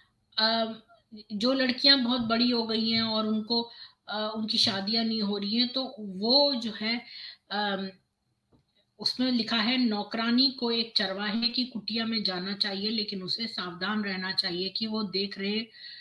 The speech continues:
कुत्ते न देख लें उसको कुटिया में जाते हुए।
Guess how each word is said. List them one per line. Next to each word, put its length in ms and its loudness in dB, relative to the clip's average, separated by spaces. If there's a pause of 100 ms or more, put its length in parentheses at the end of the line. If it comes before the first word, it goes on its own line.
(200)
कुत्ते 380 8
न 180 8
देख 220 6
लें 100 0
उसको 400 -4
कुटिया 420 -2
में 180 -2
जाते 340 -6
हुए। 200 -16